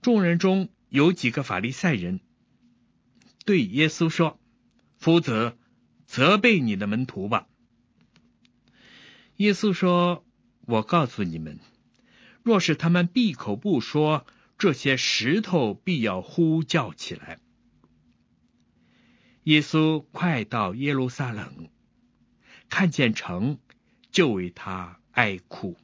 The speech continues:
说：“巴不得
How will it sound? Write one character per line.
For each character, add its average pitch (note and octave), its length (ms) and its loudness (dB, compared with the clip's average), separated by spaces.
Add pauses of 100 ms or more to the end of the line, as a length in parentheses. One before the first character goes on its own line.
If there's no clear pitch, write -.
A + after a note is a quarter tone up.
(1300)
说 C#3 500 0 (600)
：“巴 G#3+ 160 4
不 G#3 160 2
得 B2+ 420 2